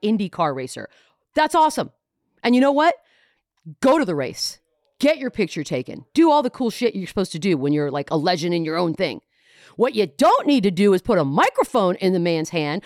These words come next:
so that he can now shove that microphone in one, two, and three spots, being Max, Charles, and Carlos, and asking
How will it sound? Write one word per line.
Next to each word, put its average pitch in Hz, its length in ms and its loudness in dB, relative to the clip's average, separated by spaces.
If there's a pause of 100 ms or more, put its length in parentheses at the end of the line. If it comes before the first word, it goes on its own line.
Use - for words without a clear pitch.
so - 120 -2
that 226 120 2
he 302 120 0
can 247 180 0
now 254 180 2
shove 233 360 -2
that 233 180 2
microphone 208 580 0 (220)
in 196 220 0
one, 247 180 2
two, 240 180 0
and 202 140 -2
three 294 200 0
spots, 175 380 0
being 180 340 -2 (220)
Max, 208 460 0
Charles, 208 600 2 (640)
and 233 140 0
Carlos, 254 420 0 (360)
and 254 160 0
asking 285 460 -2